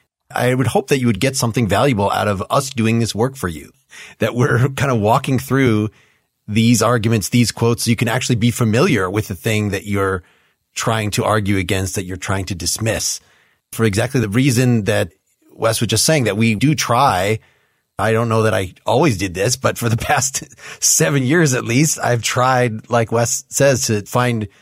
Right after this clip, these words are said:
for the most part, what's positive, make it useful. I mean, I still ultimately do not have much sympathy for psychoanalytic <laughs> explanations, like the, what we were just talking about with Butler of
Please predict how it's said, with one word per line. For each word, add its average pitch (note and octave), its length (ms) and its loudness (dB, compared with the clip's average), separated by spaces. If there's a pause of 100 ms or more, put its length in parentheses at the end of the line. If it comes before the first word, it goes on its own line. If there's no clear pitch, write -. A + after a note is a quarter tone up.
(360)
for A#2+ 80 -2
the A#2 80 4
most D3 200 2
part, B2 200 0
what's A2 160 0
positive, A#2+ 420 0
make B2 180 -2
it G2 120 -2
useful. A#2+ 300 0
I G2 80 0
mean, G#2+ 180 0
I B2 400 0 (200)
still B2+ 640 0 (180)
ultimately A#2 600 0
do F#2+ 160 -2
not A#2+ 200 2
have G#2 240 0
much F#2+ 320 -4
sympathy C#3+ 600 -2 (340)
for A2 400 0
psychoanalytic B2+ 760 0
<laughs> - 0 -
explanations, B2+ 800 -2
like G#2+ 240 -2
the, A2+ 100 0
what A2+ 260 2
we A#2+ 120 0
were A2+ 80 0
just A#2+ 200 -2
talking A#2+ 240 2
about G#2+ 340 0 (260)
with B2+ 300 0
Butler G#2 480 0
of G2 460 0